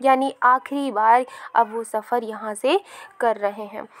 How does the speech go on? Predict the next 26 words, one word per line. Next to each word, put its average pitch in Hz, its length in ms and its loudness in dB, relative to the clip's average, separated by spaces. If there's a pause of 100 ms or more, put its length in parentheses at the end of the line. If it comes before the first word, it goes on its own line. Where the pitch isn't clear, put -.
(180)
अब 226 240 2
तो 262 100 4
वो 339 180 4
उस 320 260 2
वन 285 260 2
पक्षी 285 440 -2
की 285 180 -6
तरह 269 300 4
प्रकृति 269 600 0
में 302 180 -2
विलीन 254 480 -2
हो 247 220 -2
रहे 226 280 -6
हैं 277 220 -4
जो 262 140 -6
ज़िंदगी 226 580 -8
का 254 80 2
आखिरी 214 480 -2
गीत 240 340 -10
गाने 208 380 -2
के 220 180 -8
बाद 226 340 2
मौत 220 340 -2
की 214 180 -16
गोद 214 380 -6
में 269 180 0